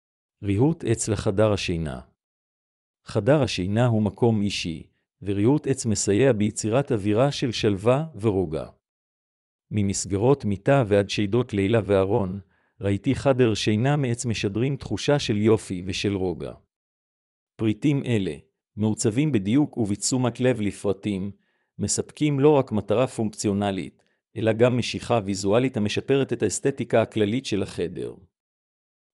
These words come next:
בין אם מדובר בחום של עץ מהגוני או בקלילות של עץ אלון,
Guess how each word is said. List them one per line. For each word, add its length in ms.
בין 240
אם 140
מדובר 400
בחום 360
של 180
עץ 180
מהגוני 560
או 100
בקלילות 500
של 180
עץ 180
אלון, 380